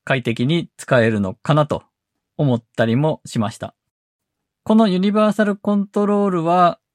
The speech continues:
iPadでも使えるということなので、Macのキーボードとマウス、あるいはトラックパッドでiPadを操作できるようになるというのもすごく便利かなと思います。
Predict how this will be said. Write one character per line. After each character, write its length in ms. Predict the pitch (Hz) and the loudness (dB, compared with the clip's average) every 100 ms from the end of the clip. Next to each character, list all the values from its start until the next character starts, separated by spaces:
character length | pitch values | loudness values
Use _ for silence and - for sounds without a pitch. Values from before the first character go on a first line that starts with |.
| _ _ _ _ | _ _ _ _
iPad 360 | 190 190 165 156 _ 147 139 | -2 2 0 -2 _ -2 0
で 120 | 151 | 2
も 160 | 185 117 | 2 2
使 340 | - - 131 | -4 -2 2
え 100 | 120 | 2
る 160 | 117 113 | 2 -2
と 160 | 107 104 | -2 -4
い 120 | 101 | -4
う 60 | |
こ 120 | 98 107 | -6 -4
と 120 | 107 | -4
な 120 | 98 | -2
の 160 | 98 101 | -4 -2
で、 240 | 143 - _ _ _ _ _ - | -4 -4 _ _ _ _ _ -4
Mac 360 | 185 - - | -2 -2 0
の 200 | 185 208 - _ | 0 0 -4 _
キ 180 | 165 151 | -2 -2
ー 40 | |
ボ 140 | 139 | -2
ー 20 | 117 | -2
ド 120 | 113 | -2
と 360 | - 208 165 - _ _ 147 | 2 2 0 -6 _ _ -2
マ 140 | 139 | -2
ウ 40 | |
ス、 240 | 107 107 87 _ _ | -2 -8 -10 _ _
あ 80 | 139 | -2
る 80 | 139 | 0
い 80 | |
は 100 | 135 | 0
ト 100 | 110 | -2
ラ 120 | - 117 | -2 -4
ッ 20 | |
ク 180 | - 120 | -6 -2
パ 120 | 120 | -2
ッ 80 | - - | -2 -6
ド 100 | 120 | 0
で 240 | 170 - _ _ _ _ - | 0 -2 _ _ _ _ -4
iPad 360 | 147 123 131 - _ 220 | -2 0 -4 -4 _ 2
を 260 | 180 110 - | 2 0 -8
操 220 | - 147 | -4 -4
作 100 | 123 | -2
で 120 | 113 117 | -4 -2
き 100 | 123 | 0
る 60 | |
よ 60 | 107 | 0
う 20 | |
に 80 | 95 | 0
な 100 | 110 | -2
る 80 | 98 | -2
と 160 | 123 - _ _ _ _ | -8 -18 _ _ _ _
い 100 | 180 | 0
う 140 | 185 185 | 2 2
の 160 | 170 | 0
も 360 | 170 208 202 - _ | 0 2 2 -2 _
す 220 | - 147 | -6 -2
ご 100 | 110 | -2
く 240 | 104 82 - _ - | -4 -10 -12 _ -2
便 160 | 120 104 | 0 0
利 160 | 98 | -4
か 140 | - 135 | -2 0
な 120 | 160 | 0
と 200 | 117 - _ _ _ | 0 -6 _ _ _
思 220 | - 120 104 | -6 -4 -2
い 60 | |
ま 160 | 113 143 | -2 -4
す。 180 | - | -8